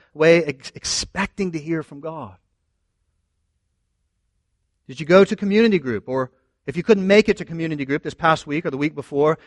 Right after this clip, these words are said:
did you schedule a lunch with a brother or sister just so you could get some accountability, just to see how they're doing, how everybody else is doing?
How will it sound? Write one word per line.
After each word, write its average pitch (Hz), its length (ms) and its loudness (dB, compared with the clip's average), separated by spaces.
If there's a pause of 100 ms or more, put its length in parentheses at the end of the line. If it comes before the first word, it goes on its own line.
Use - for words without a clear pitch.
did 208 140 0
you 269 60 2
schedule 240 440 0
a - 20 2
lunch 170 340 0
with 160 100 -6
a 156 40 -6
brother 190 240 2
or - 20 -4
sister 131 420 -14
just 247 280 -4
so 254 100 -2
you 202 140 -2
could 185 120 -12
get 180 140 -8
some 170 140 -8
accountability, 139 500 -6
just 233 220 -14
to 262 60 -12
see - 120 -8
how 165 120 -2
they're 165 240 4
doing, 123 200 -6
how 156 120 2
everybody 160 340 0
else 165 220 -4
is 127 100 -20
doing? 101 200 -18